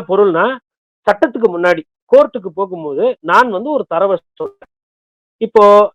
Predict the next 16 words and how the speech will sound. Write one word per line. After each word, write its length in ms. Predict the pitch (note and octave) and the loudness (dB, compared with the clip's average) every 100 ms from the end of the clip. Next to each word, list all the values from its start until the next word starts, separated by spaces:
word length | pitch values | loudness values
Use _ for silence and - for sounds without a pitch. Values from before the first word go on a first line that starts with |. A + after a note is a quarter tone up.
| _ | _
இதற்கு 420 | G3+ A#3 C#4+ C#4+ | -2 2 2 0
வந்து 200 | G#3+ C4 | -4 -4
நான் 220 | B3 G#3+ F3 | -4 -6 -6
பொறுப்பு, 380 | G3 G3 - - | -8 -8 -12 -10
இதற்கு 340 | F#3+ A3 A3 | -4 -4 -4
நான் 200 | C4 G3+ D#3+ | -4 -4 -4
அத்தாட்சி. 400 | - F3+ E3 - _ _ _ _ E3+ | -4 -4 -4 -14 _ _ _ _ -2
உண்மைக்கு 400 | A#3 D#4 D#4 F#3+ | 0 2 0 0
புறம்பா 320 | G3 G3 B3+ | -2 2 4
நான் 200 | B3 F#3 | 4 4
எதுவும் 220 | G#3+ A3+ | 4 2
சமர்ப்பணம் 500 | F3 A3 G3+ F#3+ E3 | -2 -2 -2 -4 -4
பண்ணல 220 | D#3 D#3 F3 D#3 | -4 0 0 0
அப்படின்றதுக்கு 560 | D3 G3+ F#3+ D#3 C#3+ | 0 0 2 0 0
தான் 280 | D#3+ C#4 - - _ _ | 2 2 2 -4 _ _
அந்த, 280 | - G3 G3+ | -2 0 2